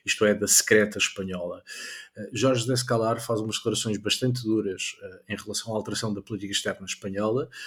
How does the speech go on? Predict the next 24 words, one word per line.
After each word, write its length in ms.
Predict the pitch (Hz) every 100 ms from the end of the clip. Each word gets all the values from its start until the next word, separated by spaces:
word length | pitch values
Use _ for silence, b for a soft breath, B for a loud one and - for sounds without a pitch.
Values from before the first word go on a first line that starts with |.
| B B B -
Eh, 120 | - -
não 260 | 135 143 120
vê 240 | 120 120
qualquer 380 | 123 107 113 98
vantagem, 680 | 98 92 104 110 143 165 - 113
eh, 280 | 107 98 - - -
e 160 | 107 104
eu 140 | 101 95 _
confesso 500 | 95 - 95 - -
que 100 | -
partilho 360 | 98 - 95
dessa 240 | 92 92 -
opinião, 480 | - 98 104 123 -
não 220 | 104 98
vejo 260 | 92 98 95
qualquer 320 | 98 92 101
vantagem 600 | 92 87 - 101 95 -
em 160 | - _
que 60 | -
Espanha 340 | - 101 95
reco-, 420 | - - - 110
eh, 200 | 104 90 -
reconheça, 720 | - 104 107 104 - 87 - B B B B B - -
eh, 440 | 95 92 92